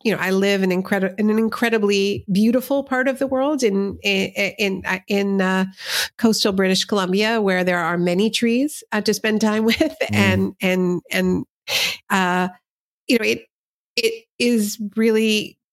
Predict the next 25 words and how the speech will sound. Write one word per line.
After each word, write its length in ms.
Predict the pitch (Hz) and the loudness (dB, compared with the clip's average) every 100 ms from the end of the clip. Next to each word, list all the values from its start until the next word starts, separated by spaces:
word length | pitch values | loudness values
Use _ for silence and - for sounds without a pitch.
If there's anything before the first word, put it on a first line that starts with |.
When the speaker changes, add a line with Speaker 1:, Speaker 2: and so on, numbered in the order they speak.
| _ _ - | _ _ -6
Speaker 1:
literally 640 | 202 196 220 233 247 262 | 0 4 4 4 2 0
grounding. 760 | 226 220 190 233 247 262 294 - | 0 0 0 0 2 0 -2 -4
And 140 | 214 196 | -2 0
I 120 | 196 | 0
don't 280 | 190 208 208 | 0 -2 -2
think 220 | 220 214 | -4 -2
that 100 | 202 | -2
I 80 | 190 | -2
could 220 | 190 190 | -2 -2
do 140 | 185 196 | 0 -2
the 80 | |
kind 180 | 196 - | -2 -2
of 60 | 185 | -2
work 240 | 180 185 | -2 -2
that 100 | 202 | -2
I 80 | 180 | 0
do 320 | 170 170 180 | 0 0 0
if 140 | 208 190 | 0 -2
I 140 | 175 | -4
wasn't 340 | 175 185 185 180 | -2 -2 0 0
able 200 | 185 180 | 0 0
to 60 | |
balance 440 | 175 165 170 180 190 | -2 -2 0 0 -2
it 100 | - | -4
out, 320 | 180 180 269 | -2 0 -2